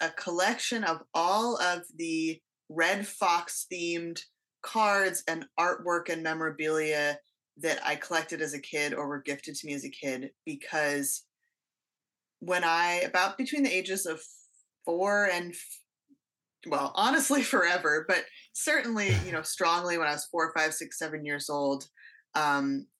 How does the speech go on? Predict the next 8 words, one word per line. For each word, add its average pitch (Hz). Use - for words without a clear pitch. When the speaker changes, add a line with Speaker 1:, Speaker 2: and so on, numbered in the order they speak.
Speaker 1:
I 202
just, 185
like, 147
lived 165
and 147
breathed 143
Red 131
Foxes. 127